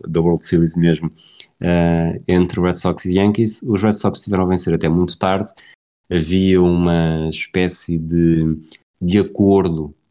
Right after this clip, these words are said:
com o, o treinador que o,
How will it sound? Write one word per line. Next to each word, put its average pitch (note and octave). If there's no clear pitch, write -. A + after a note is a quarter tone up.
com F2+
o, E2
o E2+
treinador E2+
que F2
o, D#2+